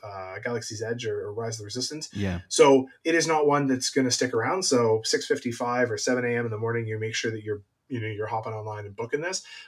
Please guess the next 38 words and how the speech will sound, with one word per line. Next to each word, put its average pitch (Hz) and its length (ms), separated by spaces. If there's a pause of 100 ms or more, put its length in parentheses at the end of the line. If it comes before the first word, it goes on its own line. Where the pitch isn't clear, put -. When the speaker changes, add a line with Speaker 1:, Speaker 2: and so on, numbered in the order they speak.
Speaker 1:
But 147 160
this 262 260
might 165 220
be 170 100
the 151 120
time 131 360
where 120 440 (580)
if, 120 280
if 127 280 (220)
I'm 160 240
looking 160 320
to 120 80
maximize 123 640
my 117 60
Animal 120 200
Kingdom 117 260
time 113 260
and 107 80
I 104 60
know 113 200
I'm 120 60
not 117 180
coming 113 220
back 104 260
for 113 140
a 104 80
long 107 400
time, 190 480 (140)
I 131 140
think 127 220
I 113 80
could 107 120
justify 101 440
the 95 80
money 90 200
for 85 100
this 85 180
one. - 120